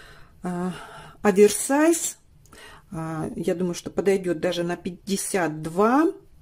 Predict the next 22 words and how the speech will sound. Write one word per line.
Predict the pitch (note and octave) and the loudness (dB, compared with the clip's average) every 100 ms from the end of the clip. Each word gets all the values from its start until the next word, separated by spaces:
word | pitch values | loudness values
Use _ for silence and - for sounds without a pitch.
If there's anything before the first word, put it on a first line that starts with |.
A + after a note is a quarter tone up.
| - - - - - - - | -20 -20 -20 -20 -20 -20 -14
Вот, | E3+ E3 E3 | -10 -10 -6
может | F#3 G3 F3 | -4 -4 -6
быть, | D#3 D#3+ | -8 -2
даже | F#3+ F#3 F3+ | 0 0 2
и | |
на | G#3 | 2
пятьдесят | - D#3+ F3+ - F3 | 2 -6 -4 -2 -2
четыре. | - F3 - C4 C#4+ B3+ A#3 - - - - | -4 -8 2 6 8 6 2 -6 -20 -6 4
У | |
меня | G#3+ C#4 | 6 6
ушло | B3+ - B3+ | 4 2 0
всего | - - G#3+ | 2 0 2
лишь | B3+ A3+ | 2 0
триста | - A#3 B3+ - | 0 2 2 0
пятьдесят | - D#3+ F3 - G3+ F#3+ | -4 -4 -6 -2 0 0
грамм. | F3+ E3+ D#3 D#3 - - - - - | -2 -2 -2 -4 -6 -18 -20 -20 -12
То | - | -6
есть | F#3 - | -4 2
семь | C#4+ B3+ | 4 4
вот | - | 2
таких | - - A3 | -2 -4 -2
моточков. | F#3 F3 D#3 D3+ - - | -2 0 0 0 -2 -8